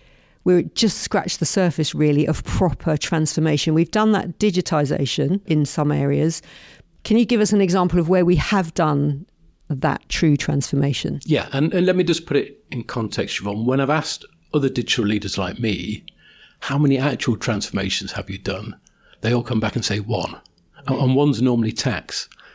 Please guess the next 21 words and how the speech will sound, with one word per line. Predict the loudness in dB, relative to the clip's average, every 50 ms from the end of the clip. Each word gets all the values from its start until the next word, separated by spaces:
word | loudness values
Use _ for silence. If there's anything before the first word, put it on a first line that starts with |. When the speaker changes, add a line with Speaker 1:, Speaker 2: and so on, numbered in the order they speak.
| -14 -6
Speaker 2:
which | -2 -2 -2 -2 -4 -4
we | -2 -2 -2
don't | -2 -2 -4 -4
count. | -4 -4 -4 -4 -4 -4 -6 -6
But | -4 -4
if | 0 -2
you | -2
counted | 0 2 2 2 2 2 2 0 -2 -2 -10 -20 _ _ _ _ _ _ _ -8
tax, | -6 -4 -4 -4 -6 -12
courts | -12 -10 -4 -2 0 0 0 -2 -2 -4
and | -4 -2
universal | -2 -2 -2 -2 -2 -2 -4 -4 -4 -6
credit, | -6 -4 -2 -2 -2 -2 -4
which | -4 -6 -6
is | -8 -6
the | -6
one | -4 -6
I'm | -6
gonna | -6 -8 -10 -10
talk | -8 -6 -6 -6 -6 -6 -12
about, | -16 -14 -16 -16 -20 -20 -20